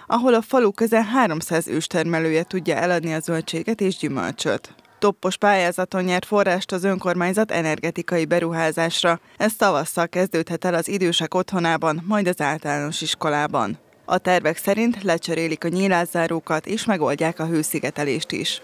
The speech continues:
Az önkormányzat állattartással is foglalkozik, jelenleg közel százötven sertést tart a település,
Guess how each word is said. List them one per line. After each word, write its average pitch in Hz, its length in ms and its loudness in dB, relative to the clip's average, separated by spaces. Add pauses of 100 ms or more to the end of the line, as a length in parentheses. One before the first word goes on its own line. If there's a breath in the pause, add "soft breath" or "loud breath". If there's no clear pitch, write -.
(160)
Az 208 160 -2
önkormányzat 202 680 2
állattartással 170 840 0
is 180 120 -2
foglalkozik, 190 840 0
jelenleg 196 480 2
közel 226 340 2
százötven 165 600 -2
sertést 165 680 -2
tart 175 240 2
a 175 60 -4
település, 175 640 0